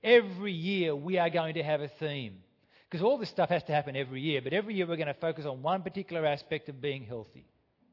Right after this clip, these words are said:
And the theme for two thousand and sixteen, as Eric's already mentioned, is that we are exiles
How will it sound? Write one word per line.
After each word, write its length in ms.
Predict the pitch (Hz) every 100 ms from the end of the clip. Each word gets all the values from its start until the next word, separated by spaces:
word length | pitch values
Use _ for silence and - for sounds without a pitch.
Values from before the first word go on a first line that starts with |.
| _ _ _ _ _ _ _ -
And 140 | 143
the 40 | 139
theme 320 | 190 214 214
for 100 | 190
two 220 | - 202
thousand 360 | 180 175 165 156
and 100 | 143
sixteen, 500 | 175 - - 185 185
as 140 | 139
Eric's 260 | 156 156 156
already 260 | 151 147
mentioned, 440 | 139 175 170 220 214 - - _
is 200 | 147 139
that 100 | 147
we 140 | 165 147
are 200 | 127 - -
exiles 840 | 190 - - 185 170 185 208 202